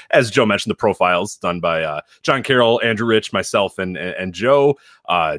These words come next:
detailed stuff on title histories, detailed stuff on championships, detailed stuff on tournaments, every review we've ever posted. You wrote under the radar matches. We got, like, s-,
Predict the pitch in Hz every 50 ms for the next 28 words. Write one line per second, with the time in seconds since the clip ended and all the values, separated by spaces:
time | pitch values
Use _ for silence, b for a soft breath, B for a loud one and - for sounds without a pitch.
0 | 73 - - 135 123 - 139 123 113 - - 123 104 - 90 85 - - 147 147
1 | 135 120 135 135 - - - 143 135 120 110 - 90 - - 87 82 - - 80
2 | - - 151 - - 151 147 143 147 127 - 139 143 120 - - 90 - - 82
3 | 80 - - - - - 78 78 - - 151 156 156 147 143 139 - - - 95
4 | 90 92 90 82 80 80 82 127 175 196 196 185 165 170 160 151 139 - 170 151
5 | 147 139 - - 151 143 143 135 - B B B B B 107 127 143 143 135 139
6 | 131 123 117 117 113 110 101 95 95 95 92 90 90 87 98 131 160 165 165 165
7 | - - 151 147 147 139 139 123 - 92 90 82 80 78 73 76 76 - - -